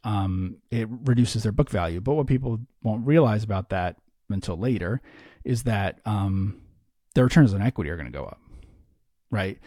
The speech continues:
Because that's not changing what their yields are going to be going forward, right? If you, if you adjust it, okay, um, if you imagine, one way to think about it is, okay, say they sold all their portfolio and bought it back, right?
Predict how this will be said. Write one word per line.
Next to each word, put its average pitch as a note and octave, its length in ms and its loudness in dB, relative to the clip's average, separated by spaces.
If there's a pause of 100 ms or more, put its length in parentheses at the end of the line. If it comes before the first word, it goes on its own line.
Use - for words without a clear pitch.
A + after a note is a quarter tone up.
(320)
Because C3 540 2
that's B2+ 220 -4
not D3 180 2
changing B2+ 500 2
what G2 180 -2
their G#2 120 0
yields G#2+ 400 2
are F#2+ 80 -4
going F2+ 180 -4
to - 80 -6
be F#2+ 100 -6
going F2 240 -6
forward, F2+ 460 -2
right? F2+ 180 -4
If F#2+ 140 -8
you, G#2+ 100 -6
if A2+ 220 -6
you G2+ 120 -4
adjust B2 540 -2
it, C#2 200 -8 (640)
okay, G2+ 520 -4 (140)
um, G2+ 600 0 (260)
if B2 340 -2
you C3+ 140 4
imagine, A2+ 560 2
one A#2+ 240 2
way G2+ 80 0
to - 40 -4
think G#2+ 140 0
about F#2+ 160 -2
it F#2 60 -2
is, G#2 80 -4
okay, A2+ 240 -2
say A#2 240 -2
they G2+ 100 -4
sold A2 480 2
all G2 240 -4
their F#2 160 -4
portfolio F#2 580 -4
and F#2+ 140 -2
bought F#2 220 0
it D#2+ 100 -8
back, - 380 -6
right? F2 260 -2